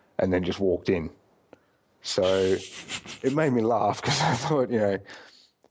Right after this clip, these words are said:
I'm sure that there's some people that probably would go, "That's really good, like, we'll buy heaps of shit while it's really cheap from North Korea." But there's people that are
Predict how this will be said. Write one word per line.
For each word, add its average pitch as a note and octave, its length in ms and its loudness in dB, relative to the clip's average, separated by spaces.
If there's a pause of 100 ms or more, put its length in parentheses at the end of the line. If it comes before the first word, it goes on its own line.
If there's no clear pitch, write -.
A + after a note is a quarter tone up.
(540)
I'm C3+ 180 0
sure C3+ 640 0
that A#2 160 -2
there's A#2 180 0
some A2+ 220 0
people A#2+ 300 -2
that G#2 140 -2
probably G#2 460 0
would F#2+ 200 -4
go, G2 380 0 (680)
"That's - 280 -2
really G#2+ 320 2
good, G2+ 240 -2
like, G2 200 -2
we'll G2+ 100 0
buy F#2+ 280 0
heaps G2+ 320 -2
of - 60 -4
shit - 260 0
while F#2 200 2
it's F2 140 -8
really F#2 220 0
cheap F#2+ 340 -2
from F#2 180 -2
North F2+ 260 0
Korea." F#2+ 440 0 (1500)
But B2 140 -2
there's A2+ 180 0
people C3+ 440 -2
that G2+ 160 0
are F#2 100 2